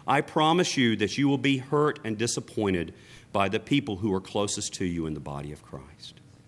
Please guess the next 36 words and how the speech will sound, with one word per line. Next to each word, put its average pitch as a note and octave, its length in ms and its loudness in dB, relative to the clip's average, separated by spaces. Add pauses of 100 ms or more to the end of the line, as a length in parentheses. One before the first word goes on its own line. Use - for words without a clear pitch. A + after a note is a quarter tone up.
(1800)
You D3+ 100 4
know, A#2 260 4
um, G2 480 0 (1080)
it's, C3 240 0 (100)
uh, F#2+ 300 0
occasionally D#3+ 560 2
I A#2 100 0
hear A2+ 160 -2
someone G#2+ 300 -2
say, A2 140 -2
"Well, G#2+ 240 2
you A#2 80 0
know, A2+ 80 2
I A2+ 80 2
got G#2+ 180 -2
really G#2 200 -2
hurt F#2+ 200 -2
in F2+ 80 -6
church. F#2+ 260 -4
That's F#2+ 160 -6
why G2+ 100 0
I F#2 40 0
don't F#2 180 -2
go F#2 100 -2
to E2+ 80 -10
church F#2 320 -6
anymore." F2 380 -2 (420)
You C4 160 4
ought B3 100 6
to C3 60 -4
go C3 160 2
into F#2+ 160 0
ministry. G#2 580 0
<laughs> - 40 -20 (4000)
And B2 120 0
see, E3+ 320 6